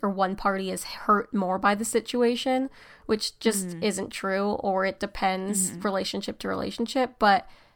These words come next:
Speaker 1: yeah, I think it did a really good job of showing the difficulties that both people had, and yeah, showed them both really sympathetically.
Speaker 2: Yeah.
Speaker 1: And that concludes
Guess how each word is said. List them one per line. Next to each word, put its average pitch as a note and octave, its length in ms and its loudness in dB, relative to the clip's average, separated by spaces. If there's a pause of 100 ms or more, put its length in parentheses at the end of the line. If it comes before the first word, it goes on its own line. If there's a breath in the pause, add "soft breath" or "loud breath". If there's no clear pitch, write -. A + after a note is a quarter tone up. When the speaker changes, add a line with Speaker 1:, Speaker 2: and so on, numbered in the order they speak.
Speaker 1:
yeah, G#3+ 200 4
I F#3+ 60 0
think G#3+ 180 -2
it A#3 160 0
did A3+ 160 2
a A3 60 0
really G#3 220 0
good G3+ 160 -2
job F#3+ 200 2
of G3 140 0
showing F#3+ 800 0
the G#3 100 -4
difficulties G3 720 -6
that - 400 0
both G3+ 320 -6
people F#3+ 340 -4
had, G3+ 520 0
and F#3+ 340 -4 (560 soft breath)
yeah, G#3 340 2 (460)
showed G#3 440 2
them F#3+ 280 0
both F#3 380 0
really - 260 -4
sympathetically. - 880 -8 (720)
Speaker 2:
Yeah. A3+ 220 -8 (640)
Speaker 1:
And G3 160 2
that F4+ 220 6
concludes A3 680 0